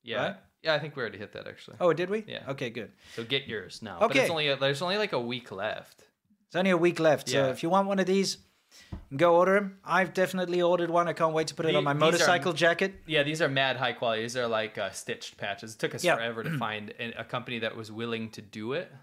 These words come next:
Speaker 2: Yes.
Speaker 1: Um, not for, like, a ten billion orders. 'Cause
Speaker 2: Yes.
Speaker 1: we're not gonna have ten billion orders. Uh, so this is your Angkor Warm merch. Uh, this is made by one of our subscribers. It was fantastic. We think it looks great.
Speaker 2: It's gonna
Speaker 1: Um,
Speaker 2: be good on my motorcycle jacket, that's for
Speaker 1: for
Speaker 2: sure.
Speaker 1: sure,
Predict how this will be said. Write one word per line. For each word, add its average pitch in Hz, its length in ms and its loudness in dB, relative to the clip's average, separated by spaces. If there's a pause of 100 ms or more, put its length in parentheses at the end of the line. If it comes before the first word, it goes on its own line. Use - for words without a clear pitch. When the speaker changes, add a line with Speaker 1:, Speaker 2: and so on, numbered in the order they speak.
(120)
Speaker 2:
Yes. 113 460 -6
Speaker 1:
Um, 113 120 -14
not 123 300 -4
for, 127 140 -2
like, 110 340 -2
a 117 80 -8
ten 120 380 -6
billion 113 500 -6
orders. 110 520 -8 (100)
'Cause - 80 -20
Speaker 2:
Yes. 117 300 -6
Speaker 1:
we're 113 60 -6
not 110 120 -4
gonna 104 160 -8
have 107 180 -8
ten 107 180 -12
billion 107 260 -8
orders. 120 260 -12 (520)
Uh, 117 280 -4 (100)
so 143 160 -4
this 151 160 -4
is 139 100 -12
your 143 120 -2
Angkor 135 340 -6
Warm 127 240 -4
merch. 127 480 -10 (100)
Uh, 107 260 -12
this 117 180 -12
is 113 120 -14
made 110 240 -10
by 110 160 -10
one 110 160 -12
of 104 120 -16
our 104 120 -12
subscribers. 110 800 -10
It - 80 -18
was 101 160 -16
fantastic. 139 840 -10
We 107 80 -16
think 107 160 -18
it 101 100 -16
looks - 220 -14
great. 131 400 -6 (280)
Speaker 2:
It's - 120 -8
gonna 180 160 4
Speaker 1:
Um, 160 40 0
Speaker 2:
be 156 120 2
good 175 140 4
on 170 80 6
my 160 100 4
motorcycle 156 500 2
jacket, 139 300 -2
that's 139 160 -4
for 110 80 -10
Speaker 1:
for - 20 -6
Speaker 2:
sure. 135 220 -4
Speaker 1:
sure, 143 60 -12